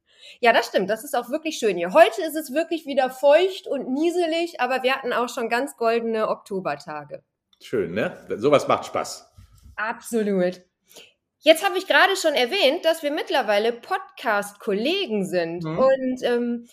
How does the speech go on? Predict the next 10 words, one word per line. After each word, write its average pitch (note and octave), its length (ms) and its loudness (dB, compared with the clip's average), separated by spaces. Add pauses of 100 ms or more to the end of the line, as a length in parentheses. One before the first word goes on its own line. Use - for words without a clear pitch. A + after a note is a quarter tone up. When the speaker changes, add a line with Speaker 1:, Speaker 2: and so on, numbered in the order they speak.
(220)
Speaker 1:
vielleicht F4+ 340 2
möchten F4 320 -4
Sie C4+ 80 -4
selber E4 320 2
kurz C4+ 320 -4
berichten, F3 560 -6 (160)
worum C4 320 2
es D#4+ 160 -4
in B3+ 220 -4
Ihrem A#3 720 0